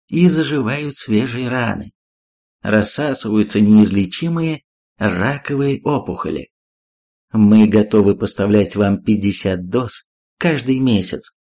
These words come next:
в обмен на своевременное выполнение наших заказов. А почему так мало?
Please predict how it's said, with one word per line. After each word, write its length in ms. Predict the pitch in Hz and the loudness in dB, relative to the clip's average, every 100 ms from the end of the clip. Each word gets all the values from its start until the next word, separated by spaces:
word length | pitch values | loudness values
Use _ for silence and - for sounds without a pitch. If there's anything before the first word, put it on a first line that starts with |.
| _ | _
в 180 | 101 101 | -2 2
обмен 480 | 104 92 104 117 180 | 2 2 0 2 2
на 100 | 196 | 0
своевременное 960 | 180 113 107 95 92 113 175 180 165 156 | -2 0 2 2 0 0 4 4 4 0
выполнение 720 | 139 139 127 131 151 143 143 | 0 0 -2 -2 -2 -2 0
наших 540 | 110 95 123 - 120 | 0 0 -2 -4 -6
заказов. 560 | 104 101 - 98 95 90 _ _ _ _ _ _ _ _ _ - | -4 -4 -2 -2 -2 -6 _ _ _ _ _ _ _ _ _ -4
А 180 | 107 | -2
почему 500 | - 107 107 117 139 | 0 -2 0 0 -2
так 240 | 143 139 156 | -2 -4 -2
мало? 420 | 156 151 - | -2 -2 -4